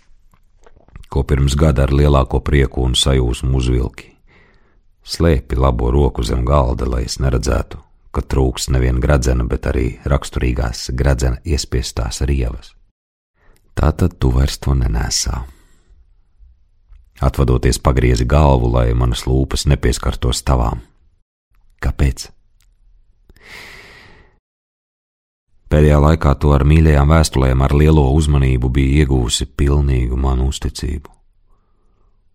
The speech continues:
Es ticēju tev vairāk nekā pats sev, it sevišķi tajos brīžos, kad mani apņēma melns izmisums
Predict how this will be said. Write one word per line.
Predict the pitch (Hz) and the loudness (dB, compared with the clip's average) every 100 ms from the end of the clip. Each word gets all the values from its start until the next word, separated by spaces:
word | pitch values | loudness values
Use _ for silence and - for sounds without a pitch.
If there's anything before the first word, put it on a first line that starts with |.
| _ _ _ | _ _ _
Es | - 69 - | -8 -4 -2
ticēju | 87 - 69 64 - | -2 -2 -4 -4 -4
tev | 64 65 | -4 -2
vairāk | 73 80 71 73 | 0 0 -2 -6
nekā | 71 67 | -6 -8
pats | - 80 - - | -6 -8 -8 -8
sev, | 82 87 - _ _ _ _ _ _ _ _ - | -6 -6 -8 _ _ _ _ _ _ _ _ -10
it | 73 | -10
sevišķi | - - 69 65 - - - | -6 -2 -2 -2 -6 -12 -4
tajos | 67 67 65 | 0 0 0
brīžos, | 71 78 73 67 64 - | 0 2 2 0 -4 -4
kad | - 64 | -6 -2
mani | 69 67 65 | 0 0 0
apņēma | 73 - 62 64 65 | -2 -2 -2 0 0
melns | 67 69 71 71 71 | 0 0 0 -2 -4
izmisums | 69 67 - - - 69 - | -2 -2 -4 -6 -8 -8 -12